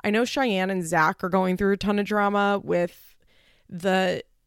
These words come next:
person who shots, who shot them. His girlfriend has been, like, posting stuff about Zach that,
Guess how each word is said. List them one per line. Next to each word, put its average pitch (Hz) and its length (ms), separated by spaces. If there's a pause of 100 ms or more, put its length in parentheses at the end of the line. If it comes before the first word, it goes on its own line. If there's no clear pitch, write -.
(180)
person 254 480
who 233 180
shots, - 720 (120)
who 214 100
shot - 460
them. 143 320
His 208 320 (180)
girlfriend 277 800
has 220 180
been, 220 100
like, 220 200
posting 262 500
stuff 254 540 (420)
about 240 320
Zach 247 560
that, 202 400